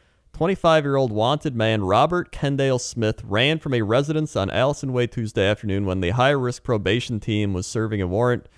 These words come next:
for Brighton Branstead Curry. While fleeing, Smith grew up, threw a backpack at probation officer Mora, which contained over twenty-three grams of heroin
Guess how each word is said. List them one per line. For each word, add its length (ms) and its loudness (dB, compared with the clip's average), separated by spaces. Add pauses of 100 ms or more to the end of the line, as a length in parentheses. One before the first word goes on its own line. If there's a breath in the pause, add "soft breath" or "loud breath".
(180)
for 400 2
Brighton 680 0
Branstead 680 0
Curry. 420 -2
While 200 2
fleeing, 500 2
Smith 320 -6
grew 180 0
up, 120 -2 (400)
threw 400 4 (160)
a 100 2
backpack 720 0
at 140 -4
probation 480 -2
officer 400 -2
Mora, 320 2
which 180 -2
contained 400 0
over 220 0
twenty-three 580 -2
grams 580 2
of 140 -6
heroin 640 2